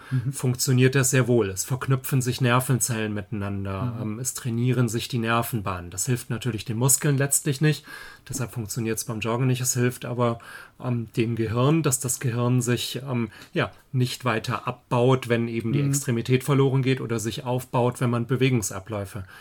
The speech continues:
Speaker 2: trainiert. Das macht schon durchaus Sinn, wenn man Klavier spielen oder Gitarre spielen lernen will,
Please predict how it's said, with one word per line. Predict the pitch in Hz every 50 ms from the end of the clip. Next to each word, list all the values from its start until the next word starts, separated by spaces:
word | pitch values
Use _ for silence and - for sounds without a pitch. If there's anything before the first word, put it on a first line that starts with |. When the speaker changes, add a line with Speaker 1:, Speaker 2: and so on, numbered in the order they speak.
| - - _
Speaker 2:
trainiert. | - - 113 110 110 104 98 92 -
Das | 95 - 123
macht | 110 - - -
schon | 131 120 110
durchaus | 123 117 110 123 120 110 -
Sinn, | - 123 123 135 127
wenn | 123 123
man | 120 117 113 -
Klavier | - 120 110 104 110 117
spielen | - - - 127 127 123 123
oder | 117 113 110
Gitarre | 98 113 - 107 101 104 113
spielen | - - 131 123 120 120
lernen | 117 120 123 123 123 123 131
will, | 127 123 123